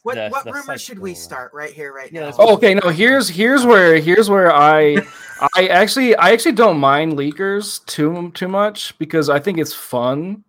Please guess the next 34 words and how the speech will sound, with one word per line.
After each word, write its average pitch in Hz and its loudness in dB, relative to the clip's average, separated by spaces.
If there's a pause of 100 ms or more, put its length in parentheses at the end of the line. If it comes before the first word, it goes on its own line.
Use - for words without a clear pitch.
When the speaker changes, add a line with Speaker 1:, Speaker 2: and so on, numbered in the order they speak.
(100)
Speaker 3:
to, 165 0
like, 131 0 (720)
speculate, 175 -6
right? 170 -4
It's 160 -12
fun 151 0
to 147 -4
be 135 -4
like, 127 -4
"Oh, 143 -4
this 147 -4
is 185 -12
Speaker 2:
Speculation 185 -4 (120)
is - -10
okay. 160 2
Speaker 3:
interesting." 139 -4 (160)
Speaker 2:
Speculation 135 -4
Speaker 3:
Yeah. 131 -2
Speaker 2:
is 104 -18
okay. 92 -14 (440)
Yeah. - -20
Speaker 3:
But 170 -4
what, 175 2
but 170 -4
where 202 4
it 214 2 (200)
draws, 160 2
where 175 0
the 202 0
line 151 2
is 156 -4
drawn 147 0
with 127 -6
me 139 -8